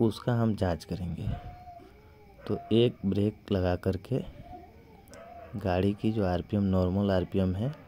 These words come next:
दस या पाँच, उसमें हम छोड़ देंगे और एक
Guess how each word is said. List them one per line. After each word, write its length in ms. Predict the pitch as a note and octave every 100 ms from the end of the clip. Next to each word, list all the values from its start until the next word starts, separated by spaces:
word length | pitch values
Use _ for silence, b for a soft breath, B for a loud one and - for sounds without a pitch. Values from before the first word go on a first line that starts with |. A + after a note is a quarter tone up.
| -
दस 280 | F#2 F#2 -
या 160 | G2 F#2+ -
पाँच, 380 | F#2 G#2+ D3 - - B B B B - A#2
उसमें 300 | G#2+ - A2+
हम 120 | G#2
छोड़ 260 | - F#2+
देंगे 380 | E2 D#2+ D2 - G#2 - - - - -
और 140 | G2+ - G#2+
एक 200 | A2